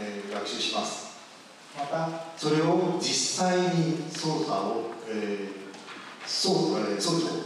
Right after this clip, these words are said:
操作するといった訓練ですね。実際の、えー、まあ、例えば実験装置なんかで、あの、知識として、例えばボードの交換の方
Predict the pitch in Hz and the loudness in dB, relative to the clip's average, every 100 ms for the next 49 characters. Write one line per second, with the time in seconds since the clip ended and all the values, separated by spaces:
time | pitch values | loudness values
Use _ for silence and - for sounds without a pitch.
0 | - - 202 202 202 - - - 143 143 | -6 0 2 4 2 -2 -4 -8 -4 -2
1 | 147 - - - - 135 151 151 151 - | 0 2 0 -2 -6 -6 -6 -6 -8 -8
2 | - - 143 143 160 165 165 - - 208 | -4 0 2 2 4 4 2 -2 -8 -10
3 | - - - - - - - - - - | -10 -12 -16 -18 -18 -18 -20 -20 -14 -8
4 | - 147 - - - - 180 196 - 123 | -4 -2 -2 -4 -10 -2 2 4 6 4
5 | - - 139 135 139 135 - 110 104 110 | 2 2 2 4 4 4 4 2 2 2
6 | 127 139 135 - - - 120 117 - 208 | 4 4 2 -2 -6 -2 0 2 2 2
7 | - - - - - - - 208 - - | 4 2 2 2 2 2 2 6 6 6
8 | 127 131 135 135 131 123 120 123 120 123 | 6 4 4 4 2 4 4 4 4 4